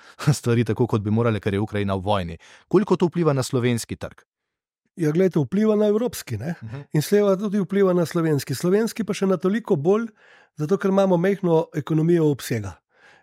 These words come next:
Speaker 2: In pri nas, ne, ko se nekaj zamaja, eh, en šleper p-, hrane, mesa ali pa par, par šleperjev pšenice ti poruši vse, ne. Eh, v drugih državah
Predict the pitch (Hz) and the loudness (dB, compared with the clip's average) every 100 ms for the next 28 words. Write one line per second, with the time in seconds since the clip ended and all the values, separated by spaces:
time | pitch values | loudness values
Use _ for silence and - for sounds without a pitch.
0 | - 156 147 160 165 185 214 - 135 156 | -4 -2 -2 0 0 2 0 -4 -4 0
1 | 202 220 196 - 202 - 196 208 196 147 | 0 -2 -8 -4 -2 0 0 0 -2 0
2 | 165 170 190 214 220 - _ _ _ _ | 2 2 2 2 0 -6 _ _ _ _
3 | - 160 160 160 165 180 190 160 156 196 | -6 -2 -2 -2 -10 -8 -2 0 2 2
4 | - 170 - 175 170 165 165 165 160 151 | 2 -4 -4 -10 -8 -8 -8 -8 -8 -8
5 | 127 180 196 202 170 147 - 185 202 180 | -2 2 2 4 2 2 2 0 2 0
6 | 151 160 180 180 175 170 151 - - 180 | -2 -4 -2 -2 -2 -4 -8 -6 -2 0
7 | 180 - - - - - 185 - 190 185 | 0 -4 -12 -20 -8 0 2 2 2 2
8 | - - 170 196 - 208 185 170 180 202 | 0 0 0 0 0 -2 -2 0 0 0
9 | - 220 175 226 113 127 196 - - - | -2 -4 -2 -2 -2 -4 -8 -12 -20 -20
10 | - _ - 151 180 190 185 - 196 135 | -20 _ 0 2 0 -2 -10 -10 -6 -4
11 | 175 240 247 202 185 202 233 | -2 0 0 2 2 2 0